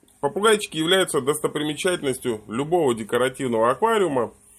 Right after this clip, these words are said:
Кроме периода нереста, рыбы миролюбивые, и их можно держать в общих аквариумах с родственными и сравнимыми по размеру рыбами. Но всё разнообразие их повадок, как и всю привлекательность этой рыбы,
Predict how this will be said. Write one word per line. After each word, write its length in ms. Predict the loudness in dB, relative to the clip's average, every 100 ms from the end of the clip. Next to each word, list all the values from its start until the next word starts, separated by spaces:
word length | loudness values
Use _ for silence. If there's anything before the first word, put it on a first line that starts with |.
| -20 -6
Кроме 320 | 2 2 2
периода 420 | -2 0 0 0
нереста, 640 | 0 0 -2 -2 -2 0
рыбы 220 | -2 -2 0
миролюбивые, 800 | 0 0 -2 -4 -2 -2 -4 -8 _ _ _ -8
и 160 | -6
их 100 | -4
можно 320 | 0 0 0 -2
держать 440 | 0 2 2 2
в 60 | -2
общих 360 | -2 -4 -4
аквариумах 600 | -4 2 2 4 0 -4 _ _ _ -6
с 80 |
родственными 680 | 0 2 2 -2 -2 0 -2 -4 _
и 160 | -6 -4
сравнимыми 580 | 2 2 4 0 0
по 220 | -2 0 2
размеру 600 | 2 2 0 2 -2 -4
рыбами. 440 | -4 -4 -6 -10 -16 _ _ _ _ _ _ _ _ _ _ _
Но 360 | 0 4 4 2
всё 220 | 2 2
разнообразие 920 | 2 4 4 4 2 2 2 0 -2 -14 _ _
их 240 | -6 -6
повадок, 640 | 2 2 4 4 2 -4 -8 _ _ _
как 220 | -2 -2
и 60 | -2
всю 180 | -6 -6
привлекательность 800 | -2 -2 0 2 2 0 -8 -6
этой 280 | -4 -2 -2
рыбы, 340 | -2 -4 -8